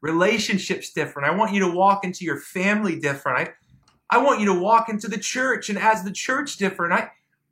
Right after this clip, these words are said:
you're already clean. You don't need a whole bath, but let's have a conversation about what does it mean to just live and move and have your being in me.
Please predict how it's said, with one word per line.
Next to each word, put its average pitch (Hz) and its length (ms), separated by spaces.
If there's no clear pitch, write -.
you're 208 180
already 269 340
clean. 247 500
You 208 80
don't 247 160
need 233 120
a 220 60
whole 233 360
bath, 165 420
but 190 200
let's 220 200
have 247 180
a 214 40
conversation 208 1000
about 175 320
what 208 140
does 196 100
it 180 160
mean 196 220
to 165 80
just 196 260
live 190 480
and 175 220
move 190 280
and 165 120
have 185 320
your 165 160
being 160 280
in 135 180
me. 127 300